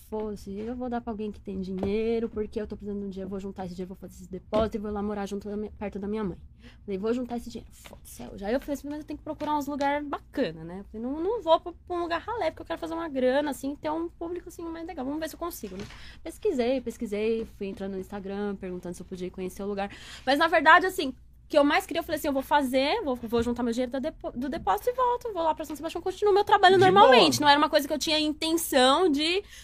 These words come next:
Speaker 1: trabalhar naquilo, ficar naquele lugar. Não, não queria.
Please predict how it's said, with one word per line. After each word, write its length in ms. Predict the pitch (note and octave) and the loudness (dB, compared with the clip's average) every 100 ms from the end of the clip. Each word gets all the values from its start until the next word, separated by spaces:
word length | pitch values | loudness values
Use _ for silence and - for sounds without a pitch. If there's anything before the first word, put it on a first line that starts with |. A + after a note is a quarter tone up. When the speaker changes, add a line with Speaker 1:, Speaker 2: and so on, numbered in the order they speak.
| - | 2
Speaker 1:
trabalhar 400 | D4+ D4 D#4 D#4 | 8 8 8 6
naquilo, 460 | F4+ - D#4 E4+ D4 | 4 2 2 2 2
ficar 380 | C4 B3 B3+ B3+ | -2 6 8 8
naquele 240 | B3 C4 | 6 0
lugar. 240 | C#4+ C#4+ F4 | 2 2 2
Não, 100 | E4 | 0
não 100 | E4 | -2
queria. 360 | G#4 F4 G3+ | -2 -2 -2